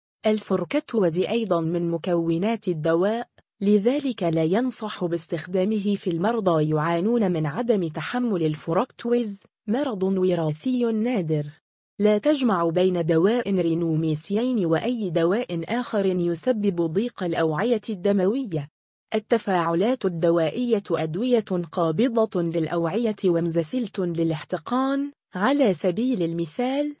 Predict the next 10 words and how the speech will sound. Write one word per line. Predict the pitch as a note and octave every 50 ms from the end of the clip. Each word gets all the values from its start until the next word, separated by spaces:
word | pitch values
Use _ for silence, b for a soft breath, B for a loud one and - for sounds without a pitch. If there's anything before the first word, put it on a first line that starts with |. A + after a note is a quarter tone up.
| _ _ _
فينيليفرين، | _ - - A3+ A3+ G#3+ G#3 F#3+ F3+ E3+ E3 F3 E3 D#3 D3+ - F#3+ F3 G3+ A#3 B3 B3+ B3+ B3+ B3+ _ _ _ _ _
سوديوإيفيدرين، | - - - B3+ B3+ B3+ A3 G3+ G#3+ G#3+ G#3 - - F3 F3+ E3+ D#3+ - A3 G3 F3+ D#3 D3+ E3 F#3 G#3+ B3 C4 C4+ C#4 C#4 - _ _ _ _ _
ميثيلوفينيدية | G3 G3 G#3 G3+ F#3 - - F#3 F3 E3+ E3+ E3+ D#3+ D#3+ F#3+ F#3 F3 F3 F3+ F3 E3+ D#3+ E3+ B3 C4 B3 A3+ G#3+ -
البخاخات | G3+ F3 D#3+ F3 F3 - - - F#3 F3 E3 D3+ - A#3 B3 B3+ - -
المزيلة | E3 D#3+ D#3+ D#3 D#3 D3+ G#3+ B3+ C4 A#3+ G#3+
للاحتقان | F#3 F#3 E3+ D#3 D3 - - - - F3 D3+ - A3+ B3 B3+ B3 A3+ F#3+
والقابضة | F3 E3 D#3+ D#3 - - F3 E3 D#3+ D#3 B3 A#3 G#3 F#3 F3+ - - G3+
للأوعية | F#3 F3 D#3+ - E3 D#3+ D#3 D3+ F3+ A#3 B3 G3+ - - D#3+
الدموية، | D3 C#3+ D#3+ E3+ D#3+ D#3 D#3 D#3 F3+ A3+ A3+ G#3 A3+ A3+ A#3+ A#3+ - _ _ _ G#3
مثل | G#3+ C4 C#4+ - - C4+ C4